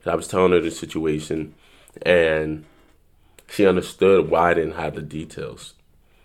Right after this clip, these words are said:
But at the same time, you wanna still be able to present whoever you're talking to with the most details about your game plan, about your goals, about everything. Just because, yeah, you wanna,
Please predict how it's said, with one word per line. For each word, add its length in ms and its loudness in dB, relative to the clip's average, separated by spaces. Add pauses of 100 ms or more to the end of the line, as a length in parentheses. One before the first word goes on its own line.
(180)
But 120 4
at 60 -2
the 60 -12
same 300 0
time, 460 -2 (300)
you 120 -4
wanna 180 4
still 280 0
be 140 0
able 140 0
to 60 -6
present 540 -4 (320)
whoever 280 4
you're 140 -6
talking 340 -2
to 360 -8 (1080)
with 160 0
the 100 2
most 440 2
details 560 0
about 400 -2
your 160 -2
game 460 -4
plan, 320 -6
about 360 -4
your 100 -2
goals, 560 2
about 380 -4
everything. 520 -4 (300)
Just 180 -6
because, 480 -4 (1300)
yeah, 180 4
you 200 0
wanna, 360 2